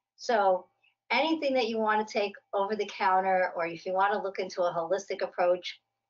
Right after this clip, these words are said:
I would definitely discuss it with your doctor. Make sure that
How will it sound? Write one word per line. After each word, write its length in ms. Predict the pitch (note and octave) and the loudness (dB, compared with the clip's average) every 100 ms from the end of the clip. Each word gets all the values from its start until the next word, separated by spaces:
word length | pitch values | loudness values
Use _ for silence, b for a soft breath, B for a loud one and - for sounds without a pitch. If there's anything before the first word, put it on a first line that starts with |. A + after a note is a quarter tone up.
| _ - | _ 0
I 120 | F#3 | 0
would 180 | F3+ F3 | 0 0
definitely 440 | G#3 G#3 A3 G#3+ | 2 2 0 -4
discuss 480 | G3+ F#3+ - F#3 - | -6 -8 -2 -2 -2
it 140 | - | -6
with 240 | - G#3+ A3 | -2 -4 0
your 120 | B3 | -2
doctor. 600 | A3+ F#3+ F#3+ - F#3+ F3 | 2 2 0 -2 0 0
Make 200 | F3 F#3+ | -2 -6
sure 500 | - - F#3 F3+ F3 - _ _ _ | -6 -4 0 0 0 -4 _ _ _
that 200 | - F3 | -2 0